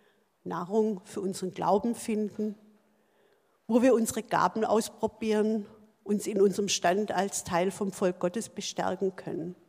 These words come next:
wohin wir Menschen einladen können, ihnen mit Freundlichkeit begegnen und einen Vorgeschmack auf Gottes Liebe vermitteln können.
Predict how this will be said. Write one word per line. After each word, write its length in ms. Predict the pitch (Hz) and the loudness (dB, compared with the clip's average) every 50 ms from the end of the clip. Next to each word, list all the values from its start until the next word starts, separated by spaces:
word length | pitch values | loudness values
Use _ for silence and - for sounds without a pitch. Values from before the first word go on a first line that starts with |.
| _ _ _ _ _ _ _ _ _ _ _ _ _ _ _ _ _ _ _ _ _ _ _ _ | _ _ _ _ _ _ _ _ _ _ _ _ _ _ _ _ _ _ _ _ _ _ _ _
wohin 280 | 180 226 196 196 190 175 | -2 -2 -2 -2 0 0
wir 120 | 196 185 | 0 0
Menschen 420 | 190 185 185 202 196 - - 214 | 2 0 0 0 -2 -4 -4 -4
einladen 720 | 208 180 170 185 208 226 226 226 220 208 202 214 220 214 - | -2 -2 0 0 2 2 2 2 0 0 -2 -4 -6 -6 -6
können, 460 | - 220 220 208 214 214 214 202 202 - _ _ _ _ | -4 -2 -2 -2 -2 -2 -4 -6 -10 -14 _ _ _ _
ihnen 180 | - 214 208 | -4 -4 -2
mit 140 | 196 208 - | -2 -2 -4
Freundlichkeit 840 | - - - 180 190 202 196 220 226 - - - 208 196 196 - - | -2 2 2 4 4 2 0 -4 -10 -10 -8 -6 -4 -4 -4 -4 -8
begegnen 760 | - 190 - - 175 180 185 - 214 220 214 208 208 208 196 190 - - - _ - - _ _ _ _ _ | -10 -10 -4 -2 -2 -2 -2 -2 2 4 4 4 4 0 -2 -6 -10 -20 -20 _ -20 -20 _ _ _ _ _
und 220 | - - 208 - | -2 -2 -2 0
einen 240 | - 180 185 196 202 | -2 -2 -2 -2 -2
Vorgeschmack 720 | - - 196 202 214 202 - - 214 202 202 202 - - - | 0 0 2 2 4 0 0 2 0 0 0 0 -4 -10 -4
auf 200 | - 196 - - | -4 -4 -4 -2
Gottes 320 | - 220 208 220 202 - - | -4 -4 -2 -2 -6 -4 -4
Liebe 320 | 190 202 220 196 208 202 | -2 -2 0 2 2 0
vermitteln 600 | - - 196 185 175 170 - 165 175 - - - | 0 -2 -4 -4 -4 -4 -6 -6 -8 -8 -8 -10
können. 440 | - 165 175 170 156 143 151 170 | -12 -12 -10 -10 -10 -10 -10 -12